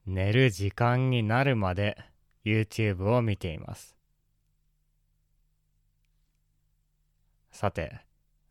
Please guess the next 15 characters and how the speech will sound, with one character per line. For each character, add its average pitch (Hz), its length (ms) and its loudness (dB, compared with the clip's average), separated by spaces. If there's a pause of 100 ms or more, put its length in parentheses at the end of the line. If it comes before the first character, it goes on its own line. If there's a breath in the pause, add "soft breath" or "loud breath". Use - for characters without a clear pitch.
ど 127 200 2
う 139 60 2
す - 140 -4
れ 110 140 2
ば 123 220 2
い 110 140 0
い - 20 -4
で 120 140 0
し - 100 -8
ょ 87 80 -6
う - 40 -12
か？ - 320 -16 (4000)
ご 120 240 2
飯 98 340 -2
を 90 100 -6